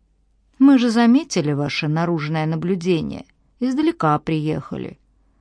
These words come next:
И совсем не заметили камер вдоль забора, и даже номера автомобиля не догадались прикрыть.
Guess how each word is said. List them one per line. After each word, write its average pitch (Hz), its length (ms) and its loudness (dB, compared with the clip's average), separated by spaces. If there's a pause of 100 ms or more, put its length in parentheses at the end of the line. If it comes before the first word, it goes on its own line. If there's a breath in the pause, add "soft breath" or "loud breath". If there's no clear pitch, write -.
(260)
И 190 80 -2
совсем 233 460 0
не 208 120 4
заметили 214 500 0
камер 233 380 -2
вдоль 156 280 0
забора, 175 560 0 (460 soft breath)
и 151 140 -2
даже 165 400 0 (220 soft breath)
номера 175 440 2
автомобиля 180 840 0 (100)
не 233 160 2
догадались 202 720 0
прикрыть. 180 680 -6